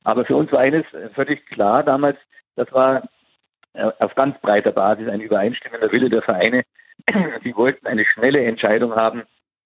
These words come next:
ähm, wie es mit dem, äh, Spielbetrieb ab April weitergeht. Wenn Sie sich, äh, zurückerinnern, niemand wusste, wie sich die Pandemie entwickelt und, äh, die Vereine haben uns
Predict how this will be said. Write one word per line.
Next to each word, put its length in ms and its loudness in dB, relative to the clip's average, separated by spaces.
ähm, 300 -6
wie 180 0
es 120 -2
mit 160 2
dem, 380 0
äh, 300 -8
Spielbetrieb 760 0
ab 260 0
April 400 0
weitergeht. 540 0
Wenn 160 -10
Sie 100 -10
sich, 180 -2
äh, 100 0
zurückerinnern, 580 2
niemand 340 2
wusste, 360 0
wie 100 -16
sich 140 -20
die 100 -4
Pandemie 440 2
entwickelt 440 0
und, 260 -4
äh, 440 2
die 120 0
Vereine 320 2
haben 140 2
uns 100 -6